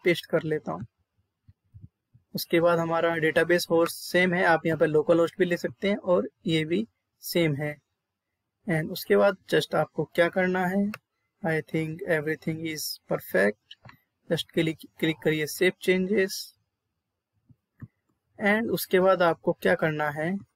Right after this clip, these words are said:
आप again यहाँ जाइए, आप उसके बाद अपनी पीएचपी माई एडमिन पे जाइए ताकि आप database को import कर सकें। अपने प्रो-, अपना जो database name है उसको select करिए,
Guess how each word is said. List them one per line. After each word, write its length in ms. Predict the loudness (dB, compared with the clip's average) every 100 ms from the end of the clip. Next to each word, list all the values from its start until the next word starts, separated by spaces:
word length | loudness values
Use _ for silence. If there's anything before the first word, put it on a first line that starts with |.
| _ -20 _ _ _ _ _ _ _ _ _ _ _ _ _ _ _ _ _ _ -4
आप 280 | -2 -2 -4 -4
again 300 | 0 0 0
यहाँ 160 | -2 0
जाइए, 420 | 2 2 0 -4 -6 _ _ _ _ _ _ _ _ _ _ 0
आप 180 | 0 0
उसके 220 | 2 4
बाद 160 | 4 4
अपनी 220 | 2 0 2
पीएचपी 300 | -2 2 0
माई 200 | 2 4
एडमिन 260 | 4 2 2
पे 100 | 2
जाइए 260 | 4 4 2
ताकि 320 | 2 2 2
आप 140 | 0 -2
database 580 | -2 0 2 0 -2 -2
को 100 | -2
import 320 | 0 0 0 0
कर 100 | -2
सकें। 280 | -2 -6 -8 -12 _ _ _ _ _ _ _ _ _ _ _ _ _ _ _ _ _ _ _ _ _ _ _ _ _ _ _ _ _ _ _ _ -20 -20 _ _ _ _ _ -8
अपने 220 | -4 -2
प्रो-, 200 | 0 0
अपना 340 | 0 -2 -4
जो 140 | -2 -2
database 480 | 0 2 2 0 0
name 200 | -2 -2
है 60 |
उसको 180 | -4 -4
select 340 | -2 0 0 0
करिए, 320 | 0 0